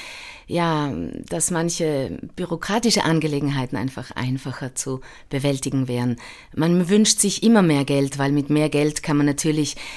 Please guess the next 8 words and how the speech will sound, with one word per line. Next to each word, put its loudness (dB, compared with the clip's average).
größere 2
Projekte 2
machen, 0
man -2
kann, -2
äh, -8
sich -2
ausweiten. 4